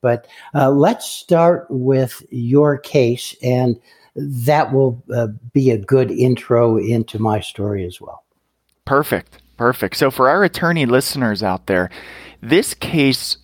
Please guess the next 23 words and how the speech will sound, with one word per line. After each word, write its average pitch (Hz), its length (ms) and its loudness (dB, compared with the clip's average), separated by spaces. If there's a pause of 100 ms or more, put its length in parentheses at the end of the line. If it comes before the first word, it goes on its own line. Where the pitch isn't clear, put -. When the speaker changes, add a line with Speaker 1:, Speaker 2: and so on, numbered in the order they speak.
(300)
Speaker 2:
uh, 98 380 2
was 110 380 0
one 127 380 0
that 120 160 2
I 101 240 0
jumped - 560 -4
to - 160 -6
share 95 500 0 (560)
because 143 460 0
it 143 220 2 (280)
highlighted 175 720 2
an 107 80 2
issue 110 400 0
that 95 140 -2
a 104 40 2
lot 117 240 4
of 120 80 0
our 113 120 2
attorneys 104 500 -2
experience 95 640 -2
where 104 140 2
the 107 160 2
ad-, 101 180 -2